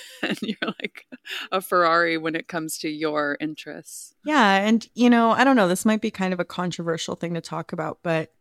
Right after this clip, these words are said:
Speaker 2: it's making me think about some goals I've seen in the past, specifically at the middle school level, where goals were being written into I E Ps that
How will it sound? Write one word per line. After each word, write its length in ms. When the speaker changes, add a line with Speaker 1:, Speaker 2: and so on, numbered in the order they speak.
Speaker 2:
it's 200
making 240
me 100
think 220
about 220
some 340
goals 360
I've 240
seen 600
in 100
the 80
past, 720
specifically 720
at 100
the 60
middle 280
school 300
level, 480
where 480
goals 300
were 100
being 240
written 240
into 280
I 140
E 140
Ps 540
that 340